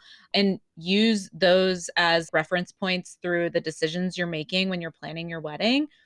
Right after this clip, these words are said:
These are all reflections of your personal values. There's nothing tacky about making a decision that is in alignment with who you are.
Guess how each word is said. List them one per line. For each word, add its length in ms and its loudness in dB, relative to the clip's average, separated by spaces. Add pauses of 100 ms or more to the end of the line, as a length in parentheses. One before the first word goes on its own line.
(320)
These 180 2
are 140 6
all 300 6
reflections 560 0
of 160 -2
your 100 2
personal 380 -6
values. 440 -4
There's 240 2
nothing 340 2
tacky 540 -4
about 220 0
making 320 2
a 60 4
decision 680 0
that 140 -2
is 140 -4
in 140 -4
alignment 480 2
with 200 -2
who 100 -6
you 280 0
are. 420 2